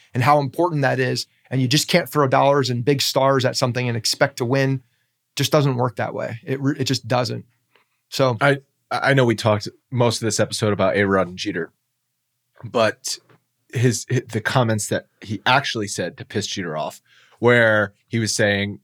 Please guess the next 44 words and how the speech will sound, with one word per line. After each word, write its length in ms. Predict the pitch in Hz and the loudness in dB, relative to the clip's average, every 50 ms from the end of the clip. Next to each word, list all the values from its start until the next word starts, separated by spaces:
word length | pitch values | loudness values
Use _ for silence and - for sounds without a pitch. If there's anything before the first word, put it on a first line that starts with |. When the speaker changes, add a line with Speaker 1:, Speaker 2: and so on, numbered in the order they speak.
| _ _ | _ _
Speaker 2:
"You 160 | _ 101 104 110 | _ -6 -2 0
don't 240 | 117 113 117 113 | 2 2 0 0
go 220 | 113 117 117 113 113 | 0 0 0 2 0
into 180 | 110 107 110 | 0 -2 -2
New 100 | 117 120 | -2 -2
York 340 | 120 110 101 95 101 101 - _ | 0 0 0 0 0 -2 -4 _
worried 260 | 95 101 101 104 101 | -6 -4 -2 -2 -2
about 240 | 101 104 104 98 - | 0 0 0 -2 -2
Derek 220 | - 98 95 98 | -2 -4 -4 -4
Jeter 240 | - - 220 190 156 | -2 -2 0 2 2
beating 300 | 120 117 107 101 101 95 | 2 2 0 0 0 -2
you. 80 | 95 95 | -2 -2
You 140 | 98 104 92 | -2 -2 -2
worry 240 | 90 92 92 95 | -2 -2 -2 -2
about 220 | 95 87 92 87 - | -2 -2 -4 -4 -4
Bernie 220 | - 85 92 87 | -6 -8 -6 -4
Williams 420 | 98 143 185 175 156 151 147 139 120 | 0 2 2 2 2 2 2 0 0
and 140 | 110 101 | -2 -2
Paul 200 | 98 101 98 92 | -2 0 0 0
O'Neill. 280 | 90 101 135 160 156 151 | 0 0 0 2 0 0
Derek 300 | 135 110 104 92 90 - | 0 0 0 -2 -2 -2
Jeter's 300 | - 101 92 90 90 - | -6 -6 -6 -6 -6 -6
hitting 200 | - 82 80 80 | -6 -8 -6 -6
second. 540 | - - - 151 143 143 - 147 143 139 - _ _ _ | -4 2 2 2 2 4 2 0 0 0 -6 _ _ _
He's 140 | - 117 117 | -12 -8 -4
got 200 | - 107 87 - | -2 -2 -2 0
great 180 | - 101 92 | -2 -4 -4
talent 300 | - - 110 101 95 90 | -2 -4 -2 -2 -2 -2
around 420 | - 85 90 101 131 143 151 147 139 | -6 -4 0 4 4 4 4 4 2
him. 220 | 139 139 139 139 | 2 2 2 2
He 100 | 135 123 | 2 2
doesn't 220 | 98 104 98 95 98 | 2 0 0 0 -2
have 180 | 98 95 - | -2 -2 -4
to 220 | - 104 92 87 - | -6 -6 -6 -6 -8
lead." 580 | 104 107 117 123 135 147 151 156 156 143 143 - _ _ _ _ - _ _ _ | -8 -4 -2 -2 0 0 0 0 0 -2 -2 -6 _ _ _ _ -20 _ _ _
All 220 | - 185 180 202 190 | 4 6 6 6 4
of 100 | 160 143 | 2 2
those 220 | 139 139 131 - | 0 0 0 -2
comments, 640 | - - 131 110 107 98 90 82 _ - - - - _ _ _ _ _ _ _ _ | -4 -6 -6 -6 -6 -10 -12 -14 _ -12 -12 -12 -14 _ _ _ _ _ _ _ _
um, 540 | 110 113 110 107 107 107 104 101 101 104 - _ | -2 0 0 2 2 0 -2 -4 -6 -8 -8 _
A-Rod 600 | - 123 127 123 123 120 117 117 113 113 110 110 - _ _ _ | 0 2 2 4 4 4 6 6 4 2 0 -4 -12 _ _ _
standing 440 | - - - - 120 131 139 147 143 | -10 -6 -2 0 0 0 0 0 2
by 160 | 143 180 196 | 2 2 2
them 160 | 214 - - | 0 -4 -10